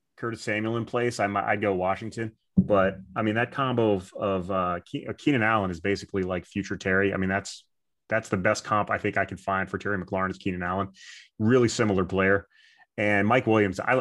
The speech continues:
I've always liked Mike Williams. He doesn't show up every single game, but he's a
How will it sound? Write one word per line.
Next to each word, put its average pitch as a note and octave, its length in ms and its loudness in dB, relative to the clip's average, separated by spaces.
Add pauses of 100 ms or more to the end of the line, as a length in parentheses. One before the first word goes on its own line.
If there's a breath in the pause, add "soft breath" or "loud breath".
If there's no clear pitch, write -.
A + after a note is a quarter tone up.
I've C3+ 260 0
always A#2+ 340 2
liked G#2 240 -2
Mike G#2 180 -2
Williams. G#2 560 -4
He A#2+ 80 -4
doesn't C3+ 260 0
show G#2+ 300 -4
up A2 180 -4
every G#2+ 220 -2
single G#2 260 -8
game, F#2 340 -4
but F#2 100 -6
he's G#2 180 -6
a F2+ 80 -4